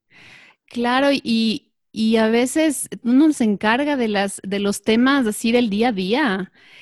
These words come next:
Y llega la noche y dices, "Y ahora no hice nada de lo que tenía que hacer de mí", por ejemplo, de, de la genialidad que tú hablas, que debería ser nuestra prioridad y empezar por ahí en el día.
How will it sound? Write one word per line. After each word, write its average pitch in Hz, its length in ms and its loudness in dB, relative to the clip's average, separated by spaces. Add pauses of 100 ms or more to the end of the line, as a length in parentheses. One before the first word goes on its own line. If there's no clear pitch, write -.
(220)
Y 226 180 2
llega 254 300 2
la 302 140 4
noche 226 480 2
y 269 100 2
dices, 247 440 0
"Y 247 120 0
ahora 254 300 0
no 277 100 6
hice 285 180 0
nada 269 220 4
de 285 100 2
lo 254 120 0
que 208 100 -6
tenía 226 320 0 (100)
que 247 120 -6
hacer 233 400 -4
de 220 140 0
mí", 240 260 6
por 190 160 -6
ejemplo, 240 300 -2
de, 226 140 0
de 185 140 -4
la 196 140 0
genialidad 185 800 -4
que 190 80 -10
tú 190 180 -8
hablas, 247 400 -4 (320)
que 240 120 0
debería 233 340 2
ser - 200 -6
nuestra 262 480 2
prioridad 190 600 -2 (600)
y 214 140 0
empezar 220 560 0
por 262 140 0
ahí 220 260 4
en 208 140 2
el 175 140 0
día. 170 220 -6